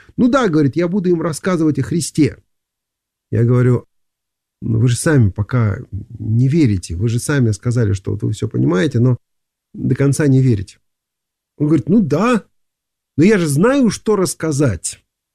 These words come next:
Я говорю: «Понимаете, ваш пастор абсолютно прав, что не разрешает вам проводить этот лагерь. По многим причинам. Хотя бы потому, что,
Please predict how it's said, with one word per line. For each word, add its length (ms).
Я 80
говорю: 240
«Понимаете, 500
ваш 340
пастор 460
абсолютно 440
прав, 640
что 260
не 220
разрешает 580
вам 140
проводить 460
этот 160
лагерь. 380
По 100
многим 380
причинам. 540
Хотя 260
бы 100
потому, 520
что, 680